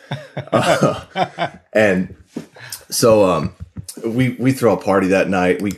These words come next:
well, we all, we go to the bar and we invite everybody back to the dorms. And it's like, um, it's like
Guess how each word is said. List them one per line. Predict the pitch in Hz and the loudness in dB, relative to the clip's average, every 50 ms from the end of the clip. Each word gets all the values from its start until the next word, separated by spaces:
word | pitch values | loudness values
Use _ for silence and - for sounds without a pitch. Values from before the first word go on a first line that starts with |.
| - | -6
well, | - 92 113 | -2 -2 0
we | 117 123 127 | 2 4 4
all, | 127 127 110 | 4 4 2
we | 98 120 117 | 0 -4 2
go | 113 139 147 | 4 4 4
to | 143 | 4
the | 120 104 | 2 0
bar | 101 107 104 104 104 | 2 2 4 4 2
and | 104 98 | 2 0
we | 92 92 | -2 -2
invite | 90 98 101 101 104 | 0 0 2 2 2
everybody | 107 107 95 95 95 95 | 2 2 0 -2 -2 -2
back | 87 92 90 87 - | -2 -2 -2 -2 -2
to | - 95 | -4 -8
the | 85 | -8
dorms. | - - 98 98 101 101 95 90 80 | -6 -4 -4 -2 -2 -2 -2 -2 -4
And | 78 90 | -4 -4
it's | 92 90 - - | -4 -4 -4 -4
like, | 87 87 90 - - - _ - | -4 -4 -4 -6 -10 -12 _ -6
um, | 90 87 69 60 58 - - - - | -6 -6 -6 -6 -10 -12 -14 -12 -10
it's | - - - - | -10 -8 -2 -2
like | 135 117 - | -2 -2 -2